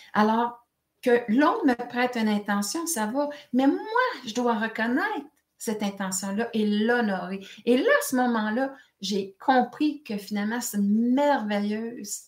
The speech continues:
expérience. Parce que souvent, j'avais eu tendance à vouloir me défendre par rapport à des intentions que j'avais pas eues et que je me défendais avec le l'autre. Je, j'ai pas besoin de me défendre. J'ai juste besoin de reconnaître mon intention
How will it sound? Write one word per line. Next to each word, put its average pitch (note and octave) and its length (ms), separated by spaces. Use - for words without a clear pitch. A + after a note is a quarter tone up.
expérience. G3+ 680
Parce A#3+ 160
que C4 100
souvent, C4 580
j'avais G3 380
eu G#3 280
tendance C4 640
à G#3+ 80
vouloir G#3 540
me F#3 140
défendre A#3 580
par G3+ 120
rapport G#3+ 540
à F#3 80
des F3+ 240
intentions A#3 460
que A3 80
j'avais F#3+ 240
pas A3 200
eues D#4 240
et B3+ 280
que A#3 240
je G#3 160
me G3+ 120
défendais A3+ 640
avec G#3 280
le F#3+ 60
l'autre. G#3+ 180
Je, G3+ 100
j'ai F#3+ 440
pas F#3+ 240
besoin G3 380
de G3 80
me F3 80
défendre. F#3+ 460
J'ai F3+ 160
juste C#4 380
besoin G#3 340
de G3 80
reconnaître G#3+ 580
mon F#3 140
intention F#3 580